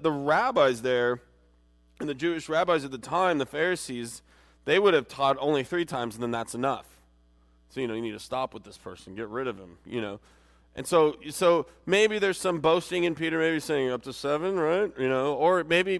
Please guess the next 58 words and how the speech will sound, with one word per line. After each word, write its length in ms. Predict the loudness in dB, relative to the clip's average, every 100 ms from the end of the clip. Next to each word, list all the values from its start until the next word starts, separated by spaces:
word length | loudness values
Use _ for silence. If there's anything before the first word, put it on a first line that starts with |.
| -2
maybe 260 | 0 2 2
also 260 | 2 -2
Peter's, 440 | -8 -10 -10 -12 -14 -10
there's 180 | -8 -8
a 60 | -8
change 480 | -12 -8 -6 -6 -8
going 320 | -8 -8 -8
on. 220 | -10 -14 _ _ -12
And 120 | -4
I 160 | 2 4
like 220 | 4 2
to 100 | -2
look 240 | 0 0 2
at 100 | 0
it 140 | 0
that 220 | 0 0
way. 160 | -2 -2
I 80 | 0
like 200 | 0 0
to, 200 | -4 -4 -12 _ _ 0
I 100 | 2
like 140 | 2
to 100 | -2
see 280 | -6 -4 0
that 240 | 0 0 -6
Peter, 400 | -4 0 0 -2 _ -4
maybe 360 | -2 0 -2
he's 160 | -6 -4
boasting, 320 | -2 -2 -2
but 120 | -4
maybe 300 | -2 -2 0
also 540 | 0 -2 -2 -4 -4 -6 _ _
he's 160 | -12
starting 360 | -6 -4 -4 -6
to 60 | -6
get 200 | -4 -6
it. 80 | -8
"Okay, 180 | -10 -8
I 40 |
need 120 | -8 -8
to, 80 | -12 -12
I 60 |
need 140 | -12 -12
to 60 |
keep 260 | -8 -6 -4
forgiving. 420 | -8 -10 -14 -18 -20 -12
Is 100 | -10
it 100 | -8
seven?" 460 | -6 -6 -6 -10 -16 _ _ _ _ _ _ _ _ _
You 80 | 0
know, 220 | 2 2
and 100 | 2
what 120 | 2 4
I 80 |
like 300 | 6 4 4
about 320 | 2 2 2 2
that 180 | 2
is, 220 | 0 -4